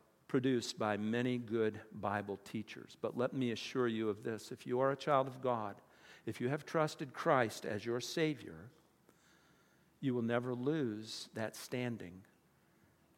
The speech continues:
with him. That is an absolute promise that we find in Scripture. A couple of verses, and I think these are powerful ones, that speak of the fact that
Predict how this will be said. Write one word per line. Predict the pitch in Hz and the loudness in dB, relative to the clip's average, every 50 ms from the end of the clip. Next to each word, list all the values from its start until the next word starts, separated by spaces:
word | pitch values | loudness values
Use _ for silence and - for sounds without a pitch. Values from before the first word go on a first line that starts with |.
| _ _ _ | _ _ _
with | - - - - | -6 -6 -6 -6
him. | - 117 101 92 87 82 87 104 - _ _ _ _ - - _ _ _ _ - | -6 -4 -4 -4 -6 -10 -14 -20 -20 _ _ _ _ -20 -20 _ _ _ _ -4
That | 117 110 110 107 | -2 -2 0 0
is | 113 104 92 - - - - - | -2 -4 -4 -6 -12 -14 -8 -4
an | - 127 - - - - | -4 -4 -4 0 2 4
absolute | 127 139 143 135 - - 170 143 139 131 123 - | 4 4 2 0 -2 0 2 2 2 2 0 -2
promise | - - 110 101 98 98 95 - | -4 -2 -2 0 -2 -2 -4 -4
that | - 110 - | -4 -4 -2
we | 123 | -4
find | 110 - 101 98 98 101 | -6 -6 -6 -6 -6 -6
in | 98 | -8
Scripture. | - - - 135 - - - 98 | -8 -2 0 0 0 0 -4 -8
A | 87 | 2
couple | - - 160 160 - 147 | 4 4 4 6 4 2
of | 131 107 | 2 2
verses, | 101 110 123 143 139 - - 117 101 - - - - - - - | 2 0 0 0 0 0 -4 -6 -6 -6 -10 -14 -14 -14 -12 -4
and | - 131 120 | 0 2 2
I | 120 | 4
think | 120 147 127 - | 4 2 0 0
these | - 123 107 | 0 -2 0
are | 123 | -2
powerful | - - - 143 147 170 175 - - 123 | -2 0 4 6 6 6 6 6 4 2
ones, | 110 104 98 101 110 110 | 2 2 0 -2 -2 -2
that | - 113 101 - | -4 -4 -4 -4
speak | - - - 147 170 165 - - - - - - - - - - - - - - - - - - | -8 -2 2 4 4 4 4 0 -8 -14 -14 -16 -14 -14 -14 -14 -16 -18 -20 -20 -20 4 6 8
of | 156 | 10
the | 156 160 | 10 10
fact | - - 170 143 143 135 - - - | 10 10 10 10 10 8 6 4 4
that | 127 120 113 | 4 4 4